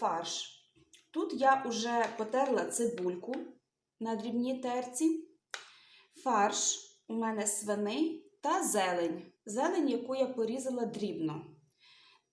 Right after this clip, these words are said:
Зараз я це все перемішаю виделочкою і додам до фаршу воду.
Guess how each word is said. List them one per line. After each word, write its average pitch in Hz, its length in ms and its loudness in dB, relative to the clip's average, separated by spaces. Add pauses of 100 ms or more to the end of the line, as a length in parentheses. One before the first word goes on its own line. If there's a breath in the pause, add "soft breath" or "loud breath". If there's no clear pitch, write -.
(520)
Зараз 226 500 2
я 233 140 2
це 214 180 0
все 196 400 0
перемішаю 185 1160 0 (920)
виделочкою 233 880 0 (880 loud breath)
і 330 260 6
додам 247 600 2 (320)
до 214 200 0
фаршу 220 840 0
воду. 175 680 0